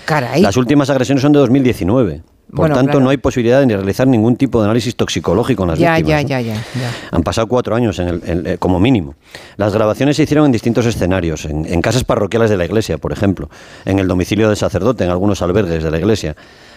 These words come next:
Speaker 2: Las víctimas son mujeres religiosas, proceden de parroquias, de colegios con los que el sacerdote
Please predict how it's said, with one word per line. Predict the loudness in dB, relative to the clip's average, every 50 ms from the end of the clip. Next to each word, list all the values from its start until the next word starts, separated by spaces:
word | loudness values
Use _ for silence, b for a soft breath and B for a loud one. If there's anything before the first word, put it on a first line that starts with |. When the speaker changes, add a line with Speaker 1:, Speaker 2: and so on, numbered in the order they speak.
| B
Speaker 2:
Las | B -4 -2
víctimas | 0 0 0 2 2 2 2 2
son | 2 2
mujeres | 2 2 2 2 0 2 2 0 0 0
religiosas, | -2 -2 -2 0 0 0 0 0 0 -2
proceden | -2 -2 0 0 2 2
de | 2 0
parroquias, | 0 0 0 0 -2 -2 0 0 0 2 2
de | 0 -2
colegios | -2 -2 0 0 0 0 0 0
con | 0 0 0
los | 0 -2
que | -2 -4
el | -4 -2
sacerdote | -2 -2 0 0 0 0 2 0 0 0